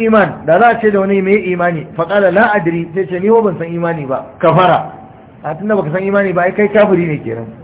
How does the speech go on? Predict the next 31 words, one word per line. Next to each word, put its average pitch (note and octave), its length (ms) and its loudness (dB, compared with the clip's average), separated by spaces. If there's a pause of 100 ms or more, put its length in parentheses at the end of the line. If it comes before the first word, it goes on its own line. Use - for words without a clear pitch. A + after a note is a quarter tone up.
(720)
Wa D#3 120 2
min A3+ 180 4
zalika B3 360 4
alfazul F#3+ 480 2
mas-, E3+ 340 -4
a, D#3+ 180 2
mustakraha, G#3 840 2 (360)
mustankara. A3 760 2 (220)
Akwai G#3+ 240 0
wasu G#3+ 260 0
lu-, A3 240 -4
lafuza G#3 600 -2
abin F#3+ 380 -4 (120)
ƙi, A#3 300 0 (680)
wanda F3+ 640 4 (400)
abin G#3+ 400 2
ƙyama F#3 500 2
ne. D#3+ 180 -2 (760)
Ba F#3 100 4 (160)
a F#3+ 100 -4
son G#3 140 -4
a E3 100 -4
ji F3+ 240 -4
su, F3 80 -6
kuma F3 200 -2
ba F#3 160 4 (120)
a F3 100 -4
son D#3+ 100 -2
a C#3+ 80 -2
faɗe C#3+ 360 -6
su. A#2+ 100 -14